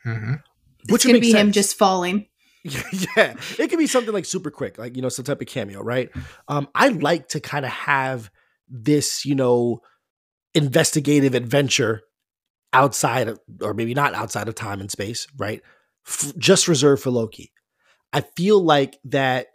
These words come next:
Speaker 3: when we get to Doctor Strange, which is crazy to think that, you know, you know, we went an entire year and a half without a Marvel movie, and now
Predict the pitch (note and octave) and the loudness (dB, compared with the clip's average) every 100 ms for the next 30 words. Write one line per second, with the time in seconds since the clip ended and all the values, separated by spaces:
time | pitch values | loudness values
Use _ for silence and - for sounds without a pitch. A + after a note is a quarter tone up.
0 | _ _ _ _ - C#3 C3+ C3 A2 D3+ | _ _ _ _ -6 -2 -2 -4 0 2
1 | G3 - D#3 D3 C3+ - A#2 - C3 A2+ | 2 -2 0 0 0 -2 -4 -2 -2 -4
2 | A#2 G#2+ A#2+ - - - E3+ C#3 B2+ A2 | -6 -6 -6 -6 -6 0 0 2 -2 -4
3 | B2 A#2 G#2+ A#2+ A#2+ A#2 A#2 A2+ - - | -6 -6 -8 -8 -6 -2 -2 -4 -10 -20
4 | _ _ - A2+ C#3+ E3+ D3 D3 - C#3+ | _ _ -10 -2 4 4 4 0 0 0
5 | C#3+ C#3 D#3+ D#3+ C3+ C#3 B2 C3 B2 C3 | 0 4 6 6 4 2 2 0 0 4
6 | C#3 A#2+ G2+ F#2+ G#2+ - _ _ _ _ | 4 2 -4 -6 -10 -12 _ _ _ _
7 | _ _ D3+ C#3 C#3 D#3 C#3+ C3 | _ _ 0 2 2 2 4 2